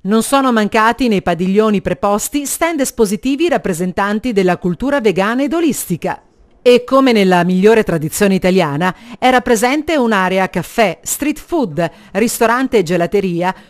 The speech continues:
tutti rigorosamente vegan. Perché si sappia che mangiare vegan è salutare, etico, ecologico e più gustoso che mai. Dopo l'inaugurazione del venerdì pomeriggio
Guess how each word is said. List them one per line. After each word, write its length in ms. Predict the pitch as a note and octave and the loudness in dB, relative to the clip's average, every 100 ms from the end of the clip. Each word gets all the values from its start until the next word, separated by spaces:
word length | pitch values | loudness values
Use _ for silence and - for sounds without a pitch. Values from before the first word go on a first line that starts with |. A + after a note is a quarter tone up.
| _ | _
tutti 280 | F#4+ G4 F#4 | -4 0 0
rigorosamente 760 | C4 F#3 G3+ D3+ F3 B3+ C#4 | 0 0 -2 -2 -2 -2 -2
vegan. 720 | D4 B3 E3+ E3 E3 F3 E3+ E3 _ _ _ _ _ - | -4 -4 -2 -2 -2 -4 -6 -8 _ _ _ _ _ -8
Perché 380 | - E4 - E4 | -4 -4 -2 -4
si 120 | - | -4
sappia 480 | - D#4 D4 - C#4+ | -2 -2 -2 -4 -4
che 200 | C4 G3+ | 0 0
mangiare 480 | F3 E3+ F3 F3+ G3+ | 2 -2 -2 -2 0
vegan 600 | F#3 D#3+ D#3+ F#3 G3 G3 - - | 0 -2 -2 -2 -2 -4 -10 -6
è 160 | A#3 | -4
salutare, 840 | A3 A#3+ A3 A3 A#3 F3+ D#3+ E3 - | -2 0 -2 0 0 0 -2 -4 -4
etico, 640 | G3 F3+ G#3+ F#3+ C#4+ C#4+ B3 | -4 -4 -4 -4 -4 -2 -4
ecologico 840 | - G#3+ F3 D3 D#3 F#3+ G#3 - | -2 -2 -2 -4 -6 -2 -2 -2
e 180 | C4 A#3+ | 2 2
più 200 | A#3 B3 | 4 0
gustoso 480 | F3 - G#3+ F#3+ A3 | 0 -2 -2 0 -2
che 120 | C4+ | -2
mai. 640 | B3 B3 F3+ D#3 - - _ _ _ _ _ - - - - - | -2 -2 -2 -6 -10 -18 _ _ _ _ _ -20 -20 -20 -20 -12
Dopo 380 | G3 B3 B3+ G#3+ | 2 2 4 2
l'inaugurazione 840 | G3+ F#3+ F3 F#3 F#3 - G#3+ A3+ | 2 0 0 -2 -2 0 0 0
del 180 | F#3+ F3 | -2 -2
venerdì 380 | F3+ F3 E3 A3+ | -2 -4 -4 -4
pomeriggio 680 | G3 G3 G3+ C#3+ C#3 G3 | -2 -2 -2 -4 -2 -2